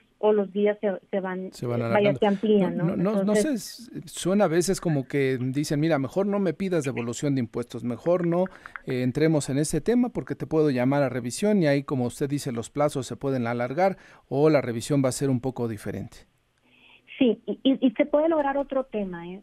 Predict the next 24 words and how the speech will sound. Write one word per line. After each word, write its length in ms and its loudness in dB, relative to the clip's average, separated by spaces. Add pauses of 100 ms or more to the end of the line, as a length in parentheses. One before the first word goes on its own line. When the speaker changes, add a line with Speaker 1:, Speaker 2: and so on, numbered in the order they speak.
(140)
Speaker 1:
Algunas 440 0
empresas, 460 0
como 220 -6
te 100 -4
lo 180 -4
comento, 520 -4
exportadoras 720 0
son 140 -2
Speaker 2:
Ujú. 80 2
Speaker 1:
mexicanas, 500 0
dices, 300 -8
bueno, 320 -4 (500)
este, 760 -8 (200)
conocen 420 2
los 140 -2
procesos 560 0
de 140 0
constitución 840 -2
de 100 -2
las 180 -4
empresas 680 0
y, 60 -4
y 300 -6
etcétera. 480 -6